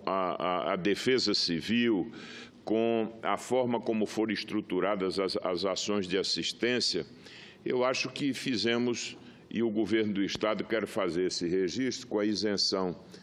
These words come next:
de quem lá é do campo oposicionista, acho que as ações foram bem coordenadas e tiveram uma efetividade, é, indiscutível.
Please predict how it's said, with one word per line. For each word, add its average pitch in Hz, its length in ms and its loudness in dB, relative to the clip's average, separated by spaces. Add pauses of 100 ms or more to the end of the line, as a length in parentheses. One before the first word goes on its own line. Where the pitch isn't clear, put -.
(240)
de 90 180 -2
quem 98 380 2
lá 92 480 0
é 92 280 2 (300)
do 87 140 -2
campo 131 460 2
oposicionista, 98 1040 0 (300)
acho - 220 -2
que - 80 -2
as 147 140 0
ações 143 400 0
foram 127 340 0
bem 123 240 2
coordenadas 113 1080 0 (520)
e 123 340 4
tiveram 120 520 2
uma 127 140 4
efetividade, 98 1160 2 (340)
é, 87 220 2
indiscutível. 98 1000 0